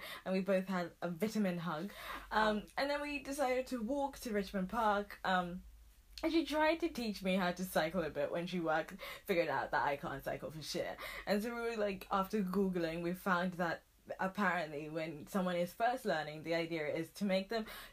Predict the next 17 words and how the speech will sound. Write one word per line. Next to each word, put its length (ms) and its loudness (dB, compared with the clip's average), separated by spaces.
glide 720 4
just 260 -6
a 60 4
little 300 2
bit, 380 2
um, 420 0
on 480 4
the 320 6
tracks, 640 0
on 200 2
the 180 4
track 260 2
or 60 2
the 140 4
road 240 4
or 80 2
whatever, 440 0